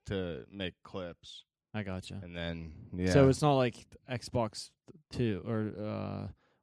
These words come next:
Speaker 2: when you had to go and watch, like, the whole thing. Remember way back when, and then you could, like, grab the clip
Speaker 1: Yeah, I
Speaker 2: using the Xbox. You can
Speaker 1: Yeah,
Speaker 2: actually
Speaker 1: yeah,
Speaker 2: do it
Speaker 1: you
Speaker 2: on your
Speaker 1: can still
Speaker 2: computer
Speaker 1: do
Speaker 2: now.
Speaker 1: that. You can still do that, but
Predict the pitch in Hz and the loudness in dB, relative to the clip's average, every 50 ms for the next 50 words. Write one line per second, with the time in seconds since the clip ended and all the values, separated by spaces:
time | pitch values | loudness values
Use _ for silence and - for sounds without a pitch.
0 | _ - 113 113 113 113 113 113 117 113 110 107 104 117 110 110 107 107 104 104 | _ -2 -2 -2 0 0 2 2 2 2 0 0 0 2 4 4 4 2 2 0
1 | 104 104 104 104 - - 101 101 95 - 95 - - 117 110 107 107 - 113 107 | -2 -2 -2 -4 -4 -6 -6 -6 -6 -8 -10 -6 -4 -4 -4 -4 -4 -4 -6 -6
2 | 98 95 98 104 107 104 104 104 104 101 - - _ _ - 110 110 113 110 110 | -4 -4 -4 -4 -4 -4 -6 -6 -6 -8 -12 -18 _ _ -10 -4 -2 0 0 0
3 | 101 107 101 104 - - 107 107 104 104 104 101 101 98 98 98 101 101 95 - | 0 -2 -2 -4 -4 -6 -4 -4 -2 -2 -2 -4 -4 -4 -4 -4 -6 -6 -8 -8
4 | 101 92 92 92 90 87 87 - - - - - - - _ - 123 117 113 113 | -10 -8 -6 -6 -6 -8 -8 -12 -18 -20 -20 -20 -20 -20 _ -6 -4 -2 -2 -2
5 | 113 113 113 110 104 98 107 104 - - - - 117 113 110 107 - - - 135 | -2 -2 -2 -2 -4 -6 -8 -10 -10 -10 -12 -6 -4 -2 -2 -2 -4 -6 -10 -10
6 | - _ _ _ _ _ _ _ _ _ _ _ _ _ - 135 139 147 156 - | -12 _ _ _ _ _ _ _ _ _ _ _ _ _ -12 -4 0 0 0 0
7 | - 135 160 175 185 196 175 147 165 143 135 131 131 131 135 - - - - 95 | 4 8 12 12 12 12 12 12 10 8 6 4 4 4 4 2 0 -6 -6 -8
8 | 85 78 67 - - - - 120 127 120 151 165 160 143 131 123 127 123 139 139 | -8 -10 -12 -14 -16 -10 -4 -2 0 2 4 6 6 6 6 4 4 6 8 8
9 | 135 135 127 127 127 113 90 131 123 131 135 135 139 131 123 117 123 139 147 139 | 8 8 6 4 4 2 2 2 4 6 8 8 8 8 8 8 8 8 6 4
10 | 110 92 82 78 76 78 80 82 80 - _ _ - 113 147 170 165 160 139 - | 2 2 0 0 -2 -2 -4 -4 -6 -10 _ _ -8 -6 -6 -6 -4 -6 -8 -2
11 | - 143 117 92 87 90 104 110 101 98 95 92 87 82 101 - | 0 0 0 0 0 0 0 2 4 4 4 2 2 0 -4 -6